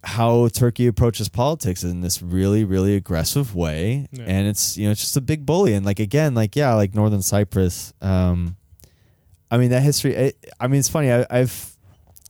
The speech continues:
Speaker 1: asked, like, you know, Turkish friends about this, like, what they think. They have a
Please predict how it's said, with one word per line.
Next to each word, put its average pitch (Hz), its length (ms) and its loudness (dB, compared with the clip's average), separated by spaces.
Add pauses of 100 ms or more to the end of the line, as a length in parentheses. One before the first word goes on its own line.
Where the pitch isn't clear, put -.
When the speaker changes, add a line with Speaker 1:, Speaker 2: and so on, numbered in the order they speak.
(420)
Speaker 1:
asked, 131 320 0
like, 113 240 0
you 113 60 4
know, 107 80 2
Turkish 104 340 -2
friends 92 320 -2
about 82 240 -4
this, 85 180 -6
like, 82 140 -6
what 78 200 -6
they 82 160 -2
think. 80 360 -6 (1040)
They 135 200 2
have 254 180 0
a 208 160 -4